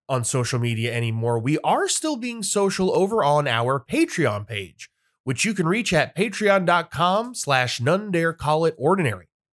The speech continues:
While you're there, you can suggest episodes, read blog posts about our latest episodes, and even see Forrest right now posting disgusting photos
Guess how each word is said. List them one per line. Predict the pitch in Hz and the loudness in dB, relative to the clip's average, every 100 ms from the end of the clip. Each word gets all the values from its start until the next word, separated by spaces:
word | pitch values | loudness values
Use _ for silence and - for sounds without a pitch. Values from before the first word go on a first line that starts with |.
| - | 0
While | 165 190 | 4 4
you're | 185 | 4
there, | 156 180 208 | 4 4 2
you | 196 | 0
can | 156 123 | -2 -2
suggest | - 107 127 139 - | -2 -2 0 -2 0
episodes, | 185 233 202 220 214 214 190 185 - - | -2 0 0 0 2 0 -2 -8 -10 -10
read | 123 110 104 | -6 -6 0
blog | 151 190 180 | 2 2 2
posts | 180 185 - 131 | 0 0 0 0
about | 123 113 | 0 0
our | 107 | 0
latest | 147 269 202 - | -2 -2 -4 -4
episodes, | 120 113 120 110 110 - _ _ - | -4 -2 -2 -2 -4 -8 _ _ -4
and | 151 233 | -4 -2
even | 311 359 | -2 -2
see | - 247 208 | -2 -4 -4
Forrest | - 285 311 214 156 - | -6 -2 2 2 2 -2
right | 151 202 196 | 0 0 0
now | 180 208 170 | 0 2 2
posting | 135 - 185 180 175 160 | 0 0 0 0 -4 -4
disgusting | 156 - - - - - - - 170 147 | -2 0 0 -2 -6 -4 -2 0 -2 -4
photos | - 196 175 123 110 110 | -2 2 4 4 2 -4